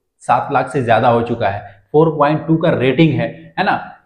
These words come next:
यानी कि बहुत बढ़िया, ज्यादा लोग trust कर रहे हैं, ज्यादा लोग इस ऐप को download कर रहे हैं, अपना car washing यहीं से करा रहे हैं, क्योंकि ये डोर पे, मतलब घर पे जा करके और बंदा service दे रहा है, है ना, कहीं number नहीं लगाना, कहीं दूर दराज नहीं जाना,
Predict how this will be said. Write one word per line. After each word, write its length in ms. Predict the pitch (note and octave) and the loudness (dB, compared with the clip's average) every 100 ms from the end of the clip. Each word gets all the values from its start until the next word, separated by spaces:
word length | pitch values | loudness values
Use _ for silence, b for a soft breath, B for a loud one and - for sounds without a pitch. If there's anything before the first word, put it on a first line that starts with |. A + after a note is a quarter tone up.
| C#3 | -2
यानी 240 | F3+ A#3 | 2 2
कि 120 | C4 | 0
बहुत 720 | G3+ B2+ D#3 D#3+ B3 - C3+ | -2 0 2 2 0 0 0
बढ़िया, 420 | A#2 D3 E3+ B2+ A2+ | 2 4 4 2 2
ज्यादा 280 | C#3 D#3 | 2 4
लोग 280 | E3+ D#3+ D#3+ | 4 2 0
trust 240 | D#3+ D#3+ D#3 | -2 -2 -2
कर 120 | C3+ | 0
रहे 100 | D#3 | 0
हैं, 60 | |
ज्यादा 280 | B2+ C3 D3+ | 2 2 2
लोग 380 | E3+ E3+ E3+ - _ | 2 0 -4 -12 _
इस 160 | C3+ - | -16 -2
ऐप 160 | C3 - | 0 0
को 60 | D#3 | 0
download 440 | C3 B2+ C#3 D3+ | 0 0 0 -2
कर 100 | C3 | -2
रहे 120 | B2 D3 | -2 0
हैं, 80 | |
अपना 360 | C#3 C3+ D3+ E3+ | -2 -4 -4 -4
car 320 | - C#3+ D#3+ | 0 0 2
washing 400 | C#3 - - D#3+ | 2 0 -2 -2
यहीं 200 | C#3 F3+ | 0 2
से 100 | F3 | 2
करा 260 | E3+ D3+ B2 | 2 2 2
रहे 100 | C#3+ | 2
हैं, 100 | D3 - - | -4 -12 -14
क्योंकि 220 | C#3+ E3 | -8 0
ये 420 | E3 G3 - - _ - | 0 0 -6 -16 _ -18
डोर 360 | A2 F#3+ B3+ G3 | 0 2 2 0
पे, 160 | C3+ | -4
मतलब 260 | A#2 G#3 F#3 | 0 -2 -2
घर 280 | - D#3+ G#3 | 0 0 0
पे 200 | C#4+ B3+ | 0 0
जा 380 | D#3 D#3 G3+ | 4 4 4
करके 340 | D#3 C#3 D3+ G#3 | 0 -2 -4 -6
और 280 | - E3+ F#3+ - | 0 0 0 -6
बंदा 220 | - F3+ G3 | -6 -4 -4
service 360 | - C#3 F3 | -6 0 0
दे 140 | B2+ G#2 | 0 -6
रहा 120 | F#2 | -6
है, 180 | - - | -14 -8
है 60 | G3 | -8
ना, 60 | - - | -8 -8
कहीं 240 | F3+ A3+ | -2 0
number 280 | F3+ E3+ E3+ | 2 2 4
नहीं 140 | E3+ | 4
लगाना, 340 | E3 C#3 C#3 D#3+ | 4 2 0 -4
कहीं 360 | - D#3 F#3+ C#3 | -6 -12 -10 -4
दूर 200 | F3 D3+ | -4 0
दराज 300 | D3+ D#3 C#3+ | 0 0 -4
नहीं 160 | D3 | -6
जाना, 340 | C#3 C3+ - | -6 -6 -8